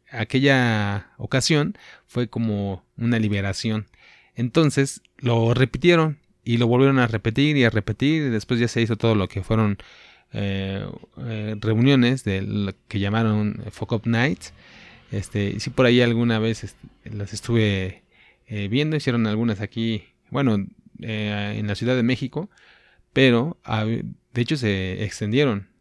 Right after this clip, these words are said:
y están en, en varios lugares. Entonces ahí siguieron, de hecho lo, hubo patrocinadores y la gente ahí se, se apuntaba para hablar de sus errores y todos aprender. La idea era aprender de los errores, no repetirlos.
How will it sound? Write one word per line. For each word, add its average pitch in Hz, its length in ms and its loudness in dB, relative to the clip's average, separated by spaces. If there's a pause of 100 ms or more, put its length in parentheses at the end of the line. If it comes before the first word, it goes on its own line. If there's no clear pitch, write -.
(120)
y 104 220 -10
están 120 240 -4
en, 101 260 -2
en 95 140 -6
varios 110 220 0
lugares. 110 440 -2 (420)
Entonces 160 360 -4
ahí 135 180 4
siguieron, 131 460 2
de 120 60 0
hecho 135 160 0
lo, 107 160 -2
hubo 113 240 -2
patrocinadores 101 880 -6
y 98 40 -2
la 95 80 -4
gente 113 280 -4
ahí 101 180 0
se, - 300 -10 (480)
se - 260 -10
apuntaba 101 560 -2
para 92 160 -2
hablar 101 300 -2
de 95 140 0
sus - 220 -8
errores 120 420 -2
y 110 100 -2
todos 113 240 0
aprender. 123 580 2
La 95 80 -4
idea 104 220 0
era 123 140 2
aprender 107 440 2
de 107 60 0
los 101 180 2
errores, 104 340 0
no 98 180 2
repetirlos. 101 640 -2